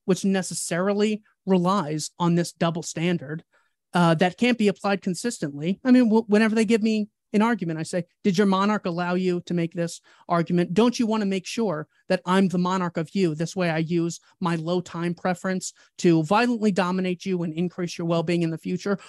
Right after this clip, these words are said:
Or do you just live in monarchistan in your head and you just go around engaging with people voluntarily and engaging in actual libertarian ethics? Before you make any large purchases, do you check with a monarch to make sure it's okay?" No, you don't. Obviously not. Because so much of our life is lived in,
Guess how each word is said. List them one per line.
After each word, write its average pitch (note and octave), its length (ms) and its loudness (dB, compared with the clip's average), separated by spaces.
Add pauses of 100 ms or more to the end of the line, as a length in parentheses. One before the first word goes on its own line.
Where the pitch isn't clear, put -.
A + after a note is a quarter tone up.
(140)
Or C4 140 6
do A#3+ 80 4
you B3+ 80 8
just B3+ 240 0
live A#3+ 160 2
in G#3 120 4
monarchistan F3 720 -2
in F#3 160 0
your D#3+ 140 0
head E3 260 0 (180)
and G#3+ 140 10
you A3 80 8
just F#3 180 0
go F#3 140 2
around F3 340 -2
engaging F3+ 460 -4
with E3 100 -8
people F3 240 -4
voluntarily D#3+ 720 -4
and E3 80 2
engaging F3 400 4
in D#3 80 -4
actual D#3+ 420 -8 (200)
libertarian D#3 640 2 (240)
ethics? D#3 400 -4 (160)
Before B3 260 2
you A#3 120 6
make A3+ 160 2
any G#3 160 2
large F3 260 -2
purchases, D#3+ 460 -6
do F3+ 100 0
you F3+ 60 4
check - 280 -4
with E3 120 -2
a D#3+ 40 0
monarch D#3+ 460 -2 (220)
to G3 80 4
make F3 160 2
sure F#3 100 0
it's F3 120 -4
okay?" F#3 280 -2 (380)
No, A3+ 260 4
you C#3+ 160 -4
don't. C#3 340 -14 (300)
Obviously G3+ 560 2
not. D3 340 -2 (220)
Because F3 260 -8
so B3 160 2
much C4 160 2
of F3+ 80 -4
our E3 100 0
life D#3 340 -4
is E3 200 -2
lived D#3+ 220 -4
in, D3+ 180 -2